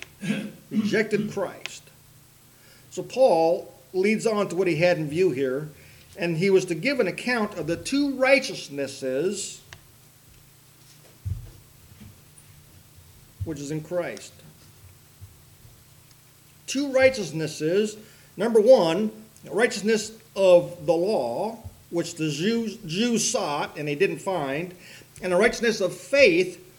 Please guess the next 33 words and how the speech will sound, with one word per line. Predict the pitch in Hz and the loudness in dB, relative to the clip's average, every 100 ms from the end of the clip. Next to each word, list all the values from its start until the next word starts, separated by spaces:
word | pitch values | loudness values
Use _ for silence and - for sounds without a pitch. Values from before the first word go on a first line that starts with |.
| - - | -20 -8
was, | 208 190 - - | -2 -2 -2 -2
which | 202 196 | 0 0
the | 175 | 0
Gentiles | 247 254 202 185 | -2 0 2 2
who | 180 | 2
didn't | 170 311 302 | 2 2 0
seek | - 170 160 | -4 -4 -4
for | - 156 180 | -4 -2 -2
it | - - - - _ - - | -4 -16 -20 -20 _ -20 -2
found | 262 277 175 | 0 2 -2
it. | - - - - - | -8 -16 -20 -20 -8
Turn | 226 | -4
back | 247 | -4
to | 175 | -4
chapter | 160 190 170 | 0 0 -2
nine, | 170 175 175 151 | -2 2 2 0
verse | 165 165 | -4 -4
number | 143 | -8
thirty. | 117 170 156 117 120 - - - - - - | -6 -6 -4 -8 -12 -18 -20 -20 -18 -20 -18
Oops. | 107 - - - - - - - - - - - - - - - - - | -18 -18 -20 -20 -20 -20 -20 -20 -20 -20 -20 -20 -20 -20 -20 -20 -20 -18
Chapter | - 175 147 | -12 -10 -8
nine, | 147 151 131 | -6 -4 -4
verse | 143 - | -6 -6
number | 127 | -10
thirty. | 107 151 131 120 143 - - - - - - - - - - - - - - - - | -8 -6 -6 -6 -10 -18 -20 -20 -20 -20 -20 -20 -20 -20 -20 -20 -20 -20 -20 -20 -18
Let | - - - - - - - - - - - - 139 | -18 -18 -20 -20 -20 -20 -20 -20 -20 -20 -20 -18 -14
me | 123 | -14
show | 110 131 | -12 -10
you | 117 | -8
what | 113 | -8
I'm | 104 | -10
talking | 113 123 104 | -12 -14 -14
about. | 101 104 | -14 -14